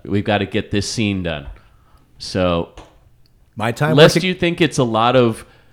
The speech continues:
Speaker 1: you know, petty rich people already trying to get more money. No, this is people that have already been paid below the standard rates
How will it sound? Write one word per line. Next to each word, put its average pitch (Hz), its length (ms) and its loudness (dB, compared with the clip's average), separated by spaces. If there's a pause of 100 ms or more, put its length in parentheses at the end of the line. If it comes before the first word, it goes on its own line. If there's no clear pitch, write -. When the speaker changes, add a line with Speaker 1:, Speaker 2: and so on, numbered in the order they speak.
(160)
Speaker 1:
you 110 100 0
know, 90 260 2
petty 123 480 -2
rich 110 320 0
people 123 440 0
already 113 460 2
trying 113 720 -2
to - 100 -10
get 101 180 -2
more 110 220 0
money. 117 340 0
No, 110 300 2
this 110 200 -4
is 139 80 -6
people 135 340 -2
that 107 260 -2 (180)
have 110 220 -2
already 123 260 2
been 110 260 -4
paid 110 540 -4
below 107 580 0
the 101 100 -4
standard 104 460 -4
rates 98 520 -4